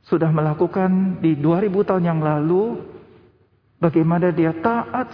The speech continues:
sepenuhnya kepada kehendak Bapa. Datang ke dalam dunia, dipaku di atas kayu salib, menggenapi penebusan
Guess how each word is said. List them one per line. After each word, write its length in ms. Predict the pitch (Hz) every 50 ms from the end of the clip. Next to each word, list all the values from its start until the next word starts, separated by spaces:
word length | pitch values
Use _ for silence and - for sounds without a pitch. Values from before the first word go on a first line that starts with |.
| - - -
sepenuhnya 1120 | - - - 220 214 214 226 220 226 208 202 175 175 170 160 143 151 151 156 175 190 175 - - - -
kepada 400 | - 190 - 208 180 170 170 180
kehendak 480 | - 190 175 156 170 156 156 147 -
Bapa. 720 | - 160 143 143 - - 175 156 - - - - - - _ _ _ _ _ _ _ _ _ _ _ _ _ _ _ _ _ _
Datang 320 | - 160 160 - 190 185 185
ke 80 | 185
dalam 320 | 175 170 165 170 170 170 160
dunia, 720 | 170 175 165 165 165 170 180 185 202 208 214 196 175 185 202 - - - - _ _ _ _ _ _ _ _ _ _ _ _ _ _ _ _ _ _ _ _ _ _ _ _ _ _ _ _ _ _
dipaku 560 | - 156 170 - - 185 196 175 - 208 214
di 80 | 196 208
atas 240 | 208 208 214 202 208
kayu 320 | - 208 202 208 214 214
salib, 480 | 202 208 - 226 202 190 170 156 151 - - - - - -
menggenapi 640 | 190 185 160 196 190 175 185 185 180 185 196 180 - -
penebusan 1120 | 180 175 180 170 170 160 - 175 170 165 - - 180 160 143 139 131 123 123 123 135 -